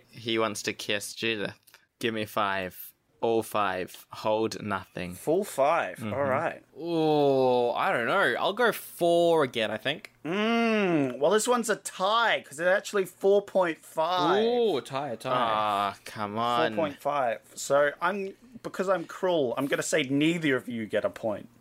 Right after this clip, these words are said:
Speaker 3: That's fair, that's
Speaker 2: Even
Speaker 3: fair.
Speaker 2: though going by our rules, closest gets a point, it would be both of you closest. I'm gonna be mean and not give you any points. We have Daniel,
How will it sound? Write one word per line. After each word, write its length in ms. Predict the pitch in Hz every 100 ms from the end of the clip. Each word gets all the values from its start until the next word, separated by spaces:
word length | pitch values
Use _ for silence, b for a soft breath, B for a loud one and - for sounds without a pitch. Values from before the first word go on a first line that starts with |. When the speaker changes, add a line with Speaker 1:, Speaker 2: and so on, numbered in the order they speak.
| -
Speaker 3:
That's 180 | 104 -
fair, 120 | 104
that's 100 | 95
Speaker 2:
Even 160 | 175 214
Speaker 3:
fair. 100 | 190
Speaker 2:
though 40 | 170
going 220 | 185 180
by 140 | 175
our 100 | 156
rules, 300 | 151 165 147
closest 580 | - - 175 - 127 175
gets 320 | 147 160 -
a 60 | 139
point, 380 | - 214 247 214
it 60 |
would 120 | 139 117
be 80 |
both 300 | 123 143 143
of 80 | 131
you 80 | 127
closest. 560 | - 143 147 - 208 160
I'm 100 | 135
gonna 140 | 131
be 100 | 127
mean 420 | 127 139 147 135
and 140 | 120 117
not 220 | 131 -
give 180 | 123 107
you 100 | 104
any 160 | 95
points. 540 | - - - - - - _ _ _
We 120 | 139 135
have 180 | 170 123 95 -
Daniel, 640 | 135 175 202 143 92 -